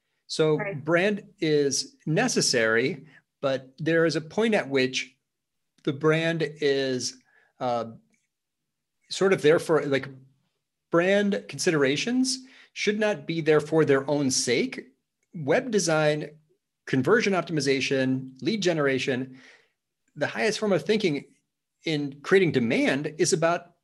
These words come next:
Speaker 1: focusing on the audience.
Speaker 2: Right.
Speaker 1: What are they searching for? What are their information needs? You know, did this trigger, you know, urgency? Is there social proof here? Is the language all clear and explicit? So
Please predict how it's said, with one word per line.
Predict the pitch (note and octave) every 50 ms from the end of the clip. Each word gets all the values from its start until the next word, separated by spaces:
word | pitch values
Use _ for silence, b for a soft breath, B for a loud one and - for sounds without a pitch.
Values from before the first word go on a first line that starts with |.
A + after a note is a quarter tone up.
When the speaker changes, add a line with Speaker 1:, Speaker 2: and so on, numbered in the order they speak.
| _ _ _ _ _
Speaker 1:
focusing | - G3 F#3 F#3+ G3 - G#3 G3
on | F#3+
the | F#3+ F3+
audience. | G#3 C#4 - E3 B2+ A2 G#2+ G#2 - - - _ _ _ _ _ _ _ _ _ _ _ _
Speaker 2:
Right. | A3+ G#3 G#3+ G#3+ _ _ _ _ _ _ _ _
Speaker 1:
What | C3 B2+
are | C3+
they | D3 C#3
searching | C3+ D3+ C#3+ C#3 D3+
for? | C3 C#3+ D3 C#3 C#3 C3
What | B2+ B2
are |
their | B2+ B2 A#2+
information | A#2 A2+ - A#2+ C3 C#3 C3 - C3+ C3
needs? | C3 C3 C3 C3 C3 B2+ B2+ B2+ B2+ - - b b b b b b b _
You | A2+
know, | A2+ A2 A2 - -
did | C3+ C3
this | C3 C3 B2 -
trigger, | - - C#3 B2+ B2 A#2+ A#2+ A#2 A#2 A#2+ A#2+ _ _ _ _ _
you | -
know, | A#2 G#2+ G#2+ - -
urgency? | - E3+ E3 D#3 C3+ D#3+ D#3 D3+ - - D3 C#3+ C#3 C#3 C#3 C#3 C#3 C3+ C3+ C3 C#3
Is | D3 B2 A#2
there | B2+ A#2
social | A#2 - D#3+ D#3+ D3 D3+ D#3 C#3+
proof | D3 - - C3+ C3 C3 C3
here? | - B2+ B2 B2 B2 B2 B2 A#2+ A#2+ A#2+ A#2+
Is | C3+ B2+ -
the | - A#2
language | B2 C3 C3 B2+ B2+ B2+ C3+
all | B2+ B2
clear | B2 - - B2+ B2
and | A#2+
explicit? | A#2 A2+ - - B2 A#2+ A2+ - A#2+ A#2 A2+ - _ _ _ _ _ _ _ _ _ _ _ _
So | - D3 C3+ C3+ C3 C3 C3+ -